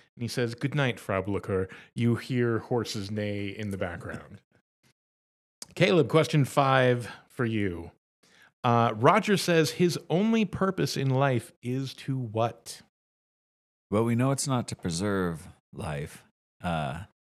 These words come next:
Speaker 2: as that is Frankenstein. Uh, I'm gonna say his only purpose in life is to make people laugh.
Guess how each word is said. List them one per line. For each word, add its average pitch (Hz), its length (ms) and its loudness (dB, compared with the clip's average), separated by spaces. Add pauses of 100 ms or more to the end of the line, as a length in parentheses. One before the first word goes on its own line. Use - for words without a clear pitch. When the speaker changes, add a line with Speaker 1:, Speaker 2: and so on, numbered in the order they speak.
Speaker 2:
as 90 160 -6
that 90 240 -2
is 85 240 -2
Frankenstein. 90 920 -6 (440)
Uh, 120 220 4
I'm 170 100 2
gonna 214 160 2
say 165 240 2
his 147 160 2
only 180 240 2
purpose 175 440 -2
in 160 100 -4
life 135 520 0
is 123 220 -2
to 131 120 -6
make 123 400 -4
people 127 340 -2
laugh. 104 460 -2